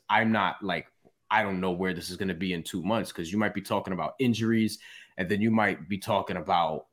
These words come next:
the maybe worst case scenario, which we don't have to talk about now.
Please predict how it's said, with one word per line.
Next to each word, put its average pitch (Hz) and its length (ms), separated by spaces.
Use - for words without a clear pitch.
the 92 500
maybe 104 220
worst 101 400
case 101 200
scenario, 90 600
which 82 320
we 95 80
don't 87 120
have 85 180
to 85 60
talk 82 280
about 76 260
now. 85 380